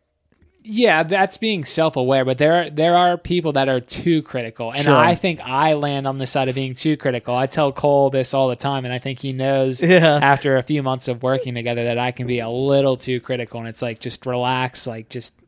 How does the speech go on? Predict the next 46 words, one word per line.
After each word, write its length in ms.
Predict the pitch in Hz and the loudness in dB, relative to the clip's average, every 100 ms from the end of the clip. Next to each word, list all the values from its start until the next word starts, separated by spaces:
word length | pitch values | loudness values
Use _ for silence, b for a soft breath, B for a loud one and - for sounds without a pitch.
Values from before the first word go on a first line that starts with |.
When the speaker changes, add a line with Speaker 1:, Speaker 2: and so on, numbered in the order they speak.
| - | -8
Speaker 1:
let 220 | 127 123 | -4 -2
it 140 | 120 | -2
go, 260 | 120 117 120 | -4 -4 -4
and 180 | 113 113 _ _ - | -6 -12 _ _ 0
Speaker 2:
Yeah. 300 | 135 117 101 | 2 2 2
Speaker 1:
it 60 | |
will 100 | 123 | -2
work 180 | 120 117 | -2 -4
itself 140 | 110 - | -4 2
Speaker 2:
Give 120 | 170 | 4
me 80 | 185 | 4
an 60 | |
Speaker 1:
out." 20 | 165 | 2
Speaker 2:
example. 440 | 131 120 104 - - b b b b b b | 0 -4 -6 -14 -20 b b b b b b
Speaker 1:
Well, 320 | 254 170 - 165 160 | 6 6 0 -8 0
going 220 | 190 165 | 2 4
back 200 | 165 160 | 4 2
to 140 | 170 | 0
just, 300 | 147 151 - - | 2 0 -2 -6
you 100 | 156 | -6
know, 220 | 135 123 | -2 -2
podcast 640 | 123 - 139 135 131 120 127 | -2 -2 -2 0 -2 -2 -4
episodes. 540 | 123 - 120 113 113 | -6 -6 -6 -6 -6
So 400 | 127 127 127 123 | -2 0 2 2
I 480 | 117 123 123 123 120 - _ - | 0 0 0 -2 -6 -18 _ -6
said 400 | - 135 127 123 _ | 0 0 -2 -10 _
this, 340 | - 139 131 - | 0 2 2 -4
and 160 | 123 | -6
I 120 | 120 131 | -4 -2
don't 100 | 131 | -2
know 80 | |
if 100 | 123 | -2
I 40 | 131 | 0
really 260 | 123 123 120 | 0 0 -2
align 440 | 117 120 131 131 | -4 -6 -6 -6
with 100 | 127 | -6
that, 300 | 139 131 131 | -2 0 0
or 280 | 123 117 117 | -2 -4 -8
I 80 | 131 | -8
said, 240 | 123 135 127 | -6 -6 -6
"um," 500 | 131 131 131 127 123 | -2 -2 -2 -4 -8
too 100 | - | -6
many 140 | 135 123 | -6 -6
times, 400 | 131 127 127 123 | -6 -6 -4 -2
or 160 | 127 | -4
I 260 | - 135 147 | -4 -4 -4